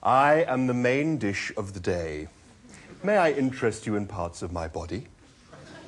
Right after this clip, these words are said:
Its gaze was met by looks of startled bewilderment by Arthur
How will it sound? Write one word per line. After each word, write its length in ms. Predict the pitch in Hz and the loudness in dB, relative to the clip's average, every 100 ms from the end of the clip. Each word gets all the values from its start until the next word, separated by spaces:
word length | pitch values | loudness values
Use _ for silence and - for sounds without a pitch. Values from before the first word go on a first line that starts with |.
| - - - - - - - | -20 -20 -20 -20 -20 -8 -4
Its 180 | 147 | -4
gaze 360 | - 151 220 180 | -2 0 0 0
was 120 | 175 | 0
met 240 | 165 170 - | 0 0 0
by 120 | 139 | 0
looks 280 | 165 131 175 | 0 -4 -4
of 80 | |
startled 540 | - - - 220 202 151 | -4 -6 -8 -2 -2 0
bewilderment 520 | 170 208 170 110 98 | 0 0 -2 -2 0
by 140 | 113 | 0
Arthur 420 | 110 117 107 95 | 2 0 0 -4